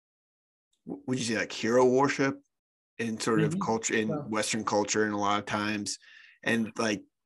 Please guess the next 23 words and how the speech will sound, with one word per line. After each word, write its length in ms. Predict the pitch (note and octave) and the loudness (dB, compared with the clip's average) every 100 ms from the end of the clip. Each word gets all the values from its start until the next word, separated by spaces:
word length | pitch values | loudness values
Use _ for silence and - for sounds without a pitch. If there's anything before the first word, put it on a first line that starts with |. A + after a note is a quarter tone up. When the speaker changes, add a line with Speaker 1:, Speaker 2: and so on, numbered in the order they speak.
| - | 0
Speaker 1:
this 200 | B2 C3 | 2 4
is 220 | B2+ G#2+ | 4 2
our 380 | A2 G#2+ G#2 F2 | 0 -2 -2 -4
anti-hero, 720 | G#2 B2 B2 G#2+ A2+ G#2 G2+ | -4 -2 0 0 0 -2 -2
but 180 | F#2 F2 | -6 -8
actually 460 | G2+ A2 - G#2+ G#2 | -4 -4 -2 0 0
he 140 | A2 A2 | 0 -2
has 160 | G#2+ | -2
a 20 | A2 | -2
lot 260 | G#2 G#2+ | 0 -2
more 180 | A2 G#2+ | -2 -6
in 40 | |
common 400 | G2+ A2+ G#2+ G2+ | -6 -6 -4 -4
with 180 | G2 G2 | -6 -6
the 80 | G#2 | -12
people 380 | F#2+ G#2+ F#2+ G#2 | -6 -6 -2 -2
you 140 | G2 | -2
think 320 | G2 G2+ F#2+ F#2+ | -4 -6 -6 -6
are, 100 | F2+ | -6
like, 220 | F2 F2 | -10 -12
these 180 | E2+ F2 | -12 -12
great 280 | - E2+ - | -8 -10 -8
people. 200 | E2 D#2 | -14 -14